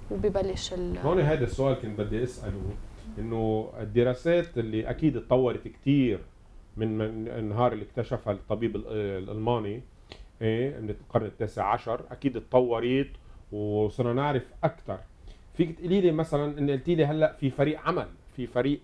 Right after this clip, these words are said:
Speaker 2: آه، طبي عم بيكون حول هال-، هالشخص ال-، اللي عنده هال-، الملدي، إنه شو هن الاختصاصات اللي بحاجة لهال-، يكونوا؟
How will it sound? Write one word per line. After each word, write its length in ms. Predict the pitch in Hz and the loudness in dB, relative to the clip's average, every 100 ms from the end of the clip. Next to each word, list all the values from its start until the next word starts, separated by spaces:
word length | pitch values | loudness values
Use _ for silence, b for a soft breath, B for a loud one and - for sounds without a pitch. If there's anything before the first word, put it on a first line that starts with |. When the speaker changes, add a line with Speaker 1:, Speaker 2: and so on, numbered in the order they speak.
| 131 | 2
Speaker 2:
آه، 680 | 123 120 117 113 110 113 - | 4 4 2 -4 -6 -10 -2
طبي 400 | - 156 117 101 | 2 2 0 -6
عم 180 | 95 104 | -6 -8
بيكون 420 | 110 - 135 135 147 b b - | -8 0 2 2 -2 b b -2
حول 360 | - 160 127 | 4 4 4
هال-، 380 | 107 95 104 104 | -2 -8 -12 -12
هالشخص 640 | - 104 - - 123 - - | -14 -14 -10 -6 -8 -8 -12
ال-، 220 | 101 98 | -10 -10
اللي 240 | 101 98 98 | -12 -14 -12
عنده 260 | 110 104 | -12 -10
هال-، 420 | 98 95 98 98 | -10 -12 -12 -14
الملدي، 640 | 98 95 101 104 107 113 139 - b b b b b - | -14 -12 -12 -10 -8 -6 -8 -10 b b b b b -6
إنه 280 | 117 117 - | 0 0 -2
شو 160 | - 170 | 2 4
هن 220 | 202 165 | 4 2
الاختصاصات 880 | 127 - 123 - 113 127 135 135 123 | 0 -4 -10 -8 0 4 4 2 -6
اللي 320 | 107 107 104 | -6 -6 -6
بحاجة 520 | 104 - 135 127 113 | -6 -6 -4 -4 -4
لهال-، 480 | 107 104 131 117 98 95 95 95 - | -6 -2 -2 -4 -12 -18 -20 -20 -18
يكونوا؟ 260 | - 98 | -18 -18